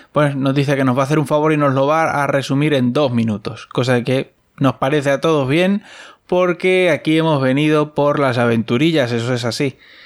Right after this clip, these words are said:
Eh, bueno, pues el hombre inquietante chasquea los dedos y nos trasladamos con el actor grandulón de Cómo conocí a vuestra madre, que en esta serie se llama Peter.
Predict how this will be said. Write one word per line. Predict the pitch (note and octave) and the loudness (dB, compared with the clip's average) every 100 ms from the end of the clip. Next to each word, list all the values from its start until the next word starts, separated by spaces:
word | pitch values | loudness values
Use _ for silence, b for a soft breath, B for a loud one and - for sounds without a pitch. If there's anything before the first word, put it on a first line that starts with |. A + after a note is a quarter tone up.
| B B B B | B B B B
Eh, | - C3+ C3 C3 B2+ | -4 0 2 2 2
bueno, | D3+ C#3+ - | 2 0 0
pues | C#3 B2+ - | -2 -2 -4
el | C3 C3+ | -2 0
hombre | D3 D3 | 2 0
inquietante | C3+ C#3+ D#3 D3 D#3+ | 0 0 0 0 -2
chasquea | C#3+ B2 - E3 | -2 -4 -2 0
los | D3+ D3 | 2 2
dedos | E3 E3+ - - | 2 0 -2 -4
y | E3+ E3+ | 0 2
nos | D#3+ C#3+ | 2 0
trasladamos | D3+ C#3+ C#3 C#3+ D3+ D3+ D3 | -2 0 0 0 2 0 -2
con | - D3+ D3+ D#3 | -2 0 0 -2
el | C#3+ B2+ | -2 -2
actor | A2+ B2 A#2+ | 0 0 2
grandulón | A#2+ A#2+ B2+ B2+ | 2 2 2 2
de | A#2 A2+ | 2 2
Cómo | B2 B2+ | 0 0
conocí | A#2 A#2 C3 | 0 0 2
a | C#3 | 0
vuestra | D3+ C#3+ | 0 0
madre, | D3 D#3 D#3+ D#3+ B B | 0 2 0 -2 B B
que | D#3 | -2
en | D#3 | 0
esta | C#3 C3 | 0 -2
serie | C3 C#3+ C#3 | -2 -2 -2
se | B2 | 0
llama | B2+ C3+ B2 | 0 0 -2
Peter. | G#2 - - | -6 -8 -14